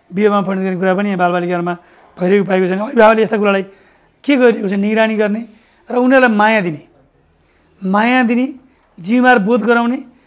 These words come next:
र साथी बनाउने। बाल विवाहले बालबालिकाहरूलाई साथी बनाएर मेरो सबभन्दा माया गर्ने त बाबा आमा नै हुन्, परिवार नै हुन्, मेरो, मलाई यहाँभन्दा बढी माया गर्ने अरू चिज छैन भन्ने कुराको अनुभूत चाहिँ ती बालबालिकालाई गर्न दिनुपर्दछ, जसले गर्दा अरूको मायामा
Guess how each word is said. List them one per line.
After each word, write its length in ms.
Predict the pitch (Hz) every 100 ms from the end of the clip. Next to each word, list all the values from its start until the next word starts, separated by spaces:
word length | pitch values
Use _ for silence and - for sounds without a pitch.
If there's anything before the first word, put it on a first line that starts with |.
| _ -
र 40 |
साथी 360 | 233 - 247 277
बनाउने। 380 | 233 180 165 202
बाल 220 | 208 214
विवाहले 280 | 214 214 208
बालबालिकाहरूलाई 640 | 208 214 214 202 196 202
साथी 300 | 202 247 214
बनाएर 300 | 214 185 175 226 - _ _ _ _ _
मेरो 400 | 190 240 269 226
सबभन्दा 420 | 202 269 226 277
माया 240 | 262 233 226
गर्ने 160 | 220 214
त 80 | 196
बाबा 240 | 196 202
आमा 160 | 202 208
नै 100 | 226
हुन्, 160 | 165 131 _ _ _ _ _ _
परिवार 400 | 233 247 254 254
नै 120 | 254
हुन्, 200 | 233 156 131 _ _ _ _ _
मेरो, 180 | 226 269
मलाई 320 | 233 226 247 240
यहाँभन्दा 220 | 226 226
बढी 140 | 214 208
माया 220 | 196 196
गर्ने 160 | 196 190
अरू 140 | 180
चिज 160 | - 202
छैन 260 | 220 247
भन्ने 360 | 175 - - 269
कुराको 340 | 254 226 185 233 - _ _ _ _
अनुभूत 280 | 254 254 285
चाहिँ 160 | - 233
ती 80 | 262
बालबालिकालाई 500 | 208 190 180 180 175
गर्न 220 | 175 175
दिनुपर्दछ, 480 | 175 175 175 180 165 220 - _ _ _ _
जसले 220 | 190 233
गर्दा 200 | 220 208 202
अरूको 300 | 202 175 185
मायामा 400 | 185 175 175 175